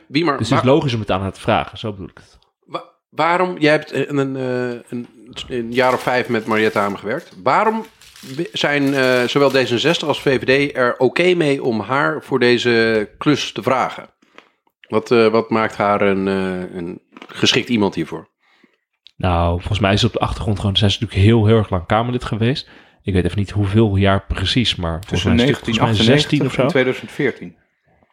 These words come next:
Speaker 2: Volgens mij zestien
Speaker 1: Uit,
Speaker 2: jaar.
Speaker 1: uit de mouw schudt u dit.
Speaker 3: Dat
Speaker 2: Ja.
Speaker 3: weet ik uit mijn hoofd.
Speaker 2: Ja,
Speaker 1: Ga
Speaker 2: dus
Speaker 1: door.
Speaker 2: zestien jaar is dat dan?
Speaker 3: Dat is inderdaad zestien
Speaker 2: <laughs> Ja,
Speaker 3: jaar.
Speaker 2: dus
Speaker 3: Heel
Speaker 2: zestien
Speaker 3: goed.
Speaker 2: jaar Tweede Kamerlid voor
Speaker 1: Ook
Speaker 2: de
Speaker 1: uit
Speaker 2: Partij
Speaker 1: de
Speaker 2: van de
Speaker 1: mouw.
Speaker 2: Arbeid. Dat is wel, dat is echt lang.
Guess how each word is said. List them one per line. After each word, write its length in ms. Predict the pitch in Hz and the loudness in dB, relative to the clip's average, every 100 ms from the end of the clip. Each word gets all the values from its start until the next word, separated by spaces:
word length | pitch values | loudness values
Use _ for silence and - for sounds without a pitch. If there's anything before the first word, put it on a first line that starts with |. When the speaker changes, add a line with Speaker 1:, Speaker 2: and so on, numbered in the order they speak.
| _ _ | _ _
Speaker 2:
Volgens 200 | - - | -20 -6
mij 120 | 127 117 | -2 -2
zestien 240 | 123 151 | -2 0
Speaker 1:
Uit, 120 | 170 | 0
Speaker 2:
jaar. 100 | 165 | 0
Speaker 1:
uit 120 | 165 | -2
de 60 | 147 | 2
mouw 320 | 139 156 113 | 4 4 2
schudt 240 | - 98 82 | 0 -6 -8
u 60 | |
dit. 280 | 78 73 - | -10 -16 -14
Speaker 3:
Dat 180 | 120 117 | -2 2
Speaker 2:
Ja. 60 | 123 | 2
Speaker 3:
weet 100 | 147 | 2
ik 100 | 139 | 0
uit 120 | 117 | 0
mijn 140 | 117 | 2
hoofd. 240 | 156 - 120 | 2 2 2
Speaker 2:
Ja, 140 | 110 | 2
Speaker 1:
Ga 60 | 90 | 2
Speaker 2:
dus 80 | |
Speaker 1:
door. 120 | 120 101 | 2 2
Speaker 2:
zestien 340 | 160 - 151 | 2 0 0
jaar 160 | 160 214 | -2 -2
is 80 | |
dat 120 | 160 165 | -4 -4
dan? 240 | 185 226 _ _ _ _ _ _ _ _ | -6 -12 _ _ _ _ _ _ _ _
Speaker 3:
Dat 240 | - 123 - | -12 -12 -10
is 140 | - | -12
inderdaad 420 | 123 107 139 175 | -10 -4 -2 0
zestien 340 | 139 131 143 160 | 2 4 4 2
Speaker 2:
<laughs> 40 | 170 | 0
Ja, 100 | 143 | 0
Speaker 3:
jaar. 120 | 110 | -4
Speaker 2:
dus 80 | - | -2
Speaker 3:
Heel 100 | 131 160 | 2 4
Speaker 2:
zestien 200 | 180 202 | 4 4
Speaker 3:
goed. 120 | 151 | 4
Speaker 2:
jaar 300 | 151 123 113 | 4 4 2
Tweede 200 | 151 139 | 0 0
Kamerlid 480 | 139 139 160 151 202 | 2 2 2 0 2
voor 80 | 127 | 2
Speaker 1:
Ook 60 | |
Speaker 2:
de 60 | 123 | 2
Speaker 1:
uit 80 | 110 | 4
Speaker 2:
Partij 160 | 135 | 2
Speaker 1:
de 60 | 131 | 2
Speaker 2:
van 80 | 127 | 2
de 60 | |
Speaker 1:
mouw. 80 | 120 | 4
Speaker 2:
Arbeid. 280 | 135 143 196 | 4 2 2
Dat 160 | 196 139 | 0 0
is 100 | 127 | 0
wel, 360 | 131 131 127 | 2 4 2
dat 100 | 131 | 2
is 60 | - | 0
echt 120 | 143 | 0
lang. 300 | 135 131 196 | 2 2 2